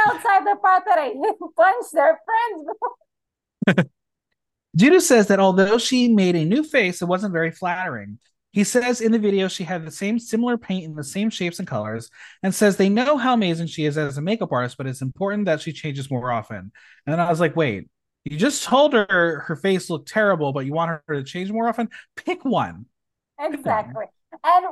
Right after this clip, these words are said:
Speaker 1: we are well known that all, every, every time someone changes their faces, they get eliminated. Hello.
Speaker 2: It's true.
Speaker 1: Every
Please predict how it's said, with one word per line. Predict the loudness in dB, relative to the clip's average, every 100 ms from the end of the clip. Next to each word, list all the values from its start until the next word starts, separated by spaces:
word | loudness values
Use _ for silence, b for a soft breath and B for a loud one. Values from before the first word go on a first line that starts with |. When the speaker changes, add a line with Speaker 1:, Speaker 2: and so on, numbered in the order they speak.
| -6
Speaker 1:
we |
are | -4 -4 0 2
well | 4 2 0
known | -4 0
that | 0 4
all, | 2 2
every, | 0 -2 -4
every | -10 -8 -12 -10
time | -10 -8
someone | -6 -6 -8
changes | -12 -12 -8 -6
their | -6 -6
faces, | -6 -10 -12 -10
they | -10
get | -4 -4
eliminated. | -4 -10 -12 -14 -14 -16 -18 _ _ _ _ _
Hello. | -4 -2 -4 -8 _
Speaker 2:
It's | -20 -16
true. | -4 0 2
Speaker 1:
Every | 2 2 -10 _ -6